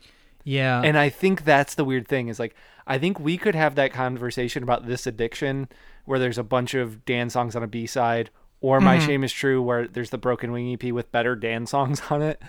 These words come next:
Speaker 1: Mm-hmm.
Speaker 2: um, and be like, "Hey, what the fuck?" But you look at this one and you're like, "Whoa, Matt kinda
Speaker 1: That's true.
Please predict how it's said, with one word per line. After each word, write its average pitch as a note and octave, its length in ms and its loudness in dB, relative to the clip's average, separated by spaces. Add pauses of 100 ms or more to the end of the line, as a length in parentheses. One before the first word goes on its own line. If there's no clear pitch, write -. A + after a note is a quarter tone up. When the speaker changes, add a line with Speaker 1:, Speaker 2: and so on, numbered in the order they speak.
(120)
Speaker 1:
Mm-hmm. D#3+ 400 0
Speaker 2:
um, C#3 480 0
and C#3+ 160 -2
be C#3+ 100 2
like, C3+ 300 2 (300)
"Hey, B2 480 4 (560)
what G3 120 -6
the - 60 -16
fuck?" - 480 4 (680)
But F3 80 0
you F#3 140 4
look G#3 160 4
at E3 80 4
this F3 180 2
one C#3+ 220 2
and C#3 160 -6
you're C#3 80 0
like, B2+ 200 0 (320)
"Whoa, D#3+ 200 4
Matt D3+ 260 4
kinda A#2+ 400 -2 (1300)
Speaker 1:
That's A3+ 220 -4
true. C3 280 -2